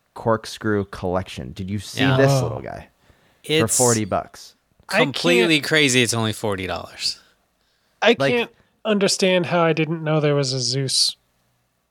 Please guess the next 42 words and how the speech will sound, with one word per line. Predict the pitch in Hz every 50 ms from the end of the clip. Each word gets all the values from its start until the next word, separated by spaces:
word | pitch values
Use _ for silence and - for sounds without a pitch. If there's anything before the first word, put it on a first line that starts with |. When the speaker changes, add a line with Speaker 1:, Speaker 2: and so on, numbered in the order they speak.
| _ _ _ _ _ _ _ _ _ - - _ - -
Speaker 3:
wine | 196 165 143 143 135 135 139 135 131 131 _ _ - - - -
opener. | 139 - - 127 123 117 110 - _ _ _ _ _ _ _ _ -
Speaker 2:
Well, | - - - - _ _ _ _ _ _ -
is | 175 160 151
this | 170 220 220
person | - - 247 240 233 - 240 208
Speaker 1:
So |
Speaker 2:
custom | 175 - 175 180 196 196 175 147 123
making | 117 107 113 127 - 175 175
these? | 185 185 180 170
Because | 170 160 151 147 147
the | 143 156
cases | 135 - - 180 208 302 - - - 127 117 - -
too. | - - 170 202 170 120
I | 110 123
mean, | 127 147 156 151
you | 143 147
have | 156 151 151
two | - - 240 226
case | - - - 147 170 190 - -
options. | 95 98 101 - - 113 107 107 -
You | 131
can | 127 135
either | 135 135 135 135
get | 120 127 143 143
it | 151 143 135
in | 131 120
a | 113
bottle | 104 98 - 117 110 107 131 143 151 151 131
that | 120 113 107
opens, | 104 104 131 139 - 107 95 92 95 98 107 - - - _ _ _ _ _ _ _ _ _ _ _ _ _
or, | - - 135 127 127 143
or | 151 147 120 117 120
Speaker 1:
I | -
mean, | 175 170 -
Speaker 2:
like | - -
Speaker 1:
this | - 214
Speaker 2:
a | 185
Speaker 1:
is | 165
Speaker 2:
flat | 139 139 135 139 - -
case. | - 175 175 160 135 - - -
It, | - 151 156 - - -